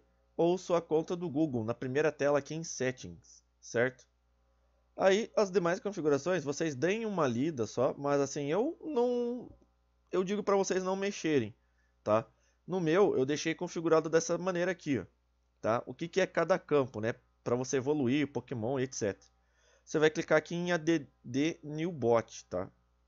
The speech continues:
Você vai colocar qualquer nome, no caso aqui eu coloquei Gudu, Gudu zero dois, Gudu zero três, zero quatro, zero cinco,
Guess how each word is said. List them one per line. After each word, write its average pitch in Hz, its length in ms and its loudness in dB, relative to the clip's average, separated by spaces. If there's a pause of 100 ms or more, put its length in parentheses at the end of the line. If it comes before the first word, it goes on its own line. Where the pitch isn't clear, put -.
(140)
Você 127 240 -4
vai 127 100 0
colocar 131 320 0
qualquer 131 400 0
nome, 143 260 0
no 120 120 -6
caso 120 240 2
aqui 120 120 -4
eu 120 60 -4
coloquei 120 400 -2
Gudu, 120 400 -2
Gudu 123 240 -2
zero 123 180 2
dois, 135 280 2
Gudu 117 200 -4
zero 117 200 2
três, 127 320 -2
zero 110 280 -2
quatro, 123 300 -2
zero 110 120 0
cinco, 131 280 -12